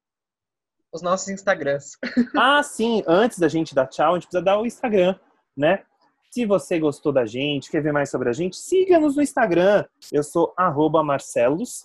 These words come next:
Speaker 2: Fonseca, com dois L's, o S, e Fonseca com o C mudo.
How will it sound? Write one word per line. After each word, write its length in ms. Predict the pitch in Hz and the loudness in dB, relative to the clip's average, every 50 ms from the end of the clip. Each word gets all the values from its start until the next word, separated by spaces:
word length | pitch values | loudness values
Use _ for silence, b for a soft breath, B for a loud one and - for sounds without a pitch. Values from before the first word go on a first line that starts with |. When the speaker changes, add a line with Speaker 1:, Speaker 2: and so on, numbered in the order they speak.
| _ | _
Speaker 2:
Fonseca, 560 | - 165 151 139 - - - 131 117 120 - _ - - - _ _ b b b b b _ | -8 -8 -8 -8 -8 -10 -6 -4 -4 -4 -4 _ -20 -20 -20 _ _ b b b b b _
com 180 | - 123 120 | -10 -8 -4
dois 260 | 113 123 120 117 107 117 | 0 2 2 2 2 0
L's, 260 | 107 104 107 107 120 | -2 -2 -2 -2 0
o 100 | 123 110 | 2 2
S, 460 | 101 101 98 - - - - 113 - - | 2 2 0 -2 -6 -12 -12 -12 -10 -10
e 220 | 120 113 113 110 - - | -10 -8 -8 -8 -10 -10
Fonseca 400 | - 123 113 - - 110 - - | -12 -14 -12 -12 -14 -14 -14 -12
com 140 | - 120 120 | -10 -10 -10
o 20 | |
C 160 | - - 147 | -4 -2 -2
mudo. 420 | 143 139 131 131 143 151 170 233 | 0 0 0 0 -2 -2 -4 -6